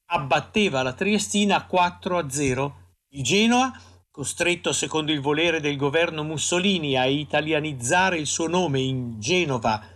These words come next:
milleottocentonovantatré, circolo del calcio,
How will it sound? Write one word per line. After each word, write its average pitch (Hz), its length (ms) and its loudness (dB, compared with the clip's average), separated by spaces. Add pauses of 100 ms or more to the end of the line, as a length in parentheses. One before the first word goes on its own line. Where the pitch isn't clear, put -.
(120)
milleottocentonovantatré, 156 2250 0
circolo 165 680 0
del 135 260 -2
calcio, 120 880 -4